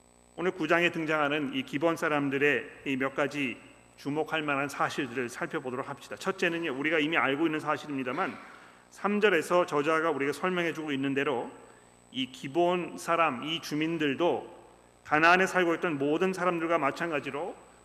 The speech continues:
하나님께서 여호수아를 통해서 여리고와 아리성에,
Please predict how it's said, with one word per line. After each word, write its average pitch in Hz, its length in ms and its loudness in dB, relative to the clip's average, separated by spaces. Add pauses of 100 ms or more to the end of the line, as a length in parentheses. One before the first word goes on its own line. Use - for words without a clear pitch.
하나님께서 160 720 2
여호수아를 156 640 4
통해서 147 540 0
여리고와 143 600 2
아리성에, 156 540 -2